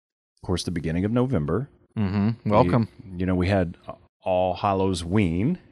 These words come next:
Speaker 1: right?
Speaker 2: Mm-hmm.
Speaker 1: The eve before the holy.
Speaker 2: Mm-hmm.
Speaker 1: Where we just get candy and go nuts, but really it's a holy eve
Speaker 2: Mm-hmm.
Speaker 1: of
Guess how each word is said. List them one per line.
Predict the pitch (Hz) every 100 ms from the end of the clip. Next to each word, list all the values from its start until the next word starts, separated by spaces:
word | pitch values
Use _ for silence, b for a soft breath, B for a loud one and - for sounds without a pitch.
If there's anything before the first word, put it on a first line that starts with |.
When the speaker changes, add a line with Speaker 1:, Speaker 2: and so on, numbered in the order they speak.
| -
Speaker 1:
right? | 82 120 180 - -
Speaker 2:
Mm-hmm. | 110 101 110 123 160 -
Speaker 1:
The | 98 98
eve | 101 117 123 101
before | 104 - 101 110 113 117 104
the | 98 98
holy. | 120 214 85 - _ _ _ _ _ -
Speaker 2:
Mm-hmm. | 107 104 104 110 101 127 151 165 B B _ _ _
Speaker 1:
Where | 98 101
we | 95
just | 87 -
get | 90 -
candy | 117 113 101 92
and | 87
go | 90
nuts, | 95 101 92
but | - 98 87 82
really | 98 127 110 98 95
it's | 92 -
a | 82
holy | 110 107 92 87 - - _ _ _ _ _ -
eve | 127 98 104 - - -
Speaker 2:
Mm-hmm. | 107 95 92 92
Speaker 1:
of | 95 131